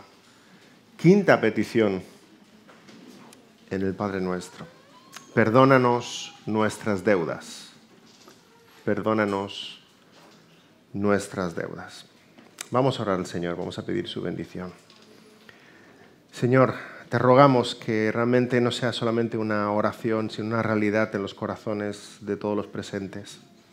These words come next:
Perdónanos nuestras deudas, Señor, porque esa deuda enorme, inmensa, nosotros no podemos cubrirla. Acudimos a tus pies,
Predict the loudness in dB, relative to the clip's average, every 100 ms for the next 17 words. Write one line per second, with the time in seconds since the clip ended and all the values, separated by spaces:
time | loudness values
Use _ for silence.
0 | _ -20 _ _ _ _ _ -10 -2 4
1 | 4 4 2 -2 -4 -4 -2 0 0 -2
2 | -4 -8 -6 -6 -6 -10 -12 -8 -10 -10
3 | -14 _ _ _ _ _ _ _ _ _
4 | _ -8 -8 -2 4 6 6 4 0 -2
5 | -18 -20 -6 -2 4 4 4 2 0 0
6 | 0 0 0 -6 -6 -6 -8 -8 -8 -2
7 | -2 -2 -10 -12 -8 -8 -8 -12 -18 _
8 | _ _ _ _ _ -20 -20 -8 -4 -2
9 | -2 -4 -8 -10 -4 2 2 2 -6 -18
10 | -18